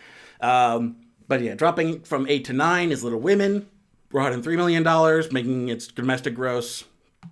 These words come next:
ninety-eight point seven million so far, and worldwide, uh, hundred sixty-two point eight million dollars. Still hanging in there. Dropping from six to eight is The Turning, which brought in three million dollars this weekend, and bringing its domestic gross up to, uh, eleven point seven million dollars,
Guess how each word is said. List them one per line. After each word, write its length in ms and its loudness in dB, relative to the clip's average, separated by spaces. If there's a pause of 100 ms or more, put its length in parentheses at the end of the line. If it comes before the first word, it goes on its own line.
(360)
ninety-eight 460 -4
point 240 -8
seven 320 0
million 320 0
so 160 -4
far, 460 0 (440)
and 240 -2
worldwide, 800 2
uh, 320 4
hundred 260 0
sixty-two 420 -4
point 200 -2
eight 80 -4
million 240 -4
dollars. 440 -6 (1080)
Still 220 -4
hanging 240 -2
in 80 -6
there. 220 -14 (400)
Dropping 260 -2
from 160 -6
six 280 0
to 200 -6
eight 320 -4
is 220 -6
The 100 -8
Turning, 560 -4 (240)
which 220 -10
brought 220 0
in 120 -4
three 160 -4
million 260 0
dollars 360 0
this 180 -4
weekend, 720 -4
and 580 -6
bringing 340 -4
its 120 -8
domestic 420 -8
gross 320 -4
up 160 -12
to, 120 -4
uh, 200 -4
eleven 340 -6
point 200 -12
seven 260 -6
million 220 -4
dollars, 480 0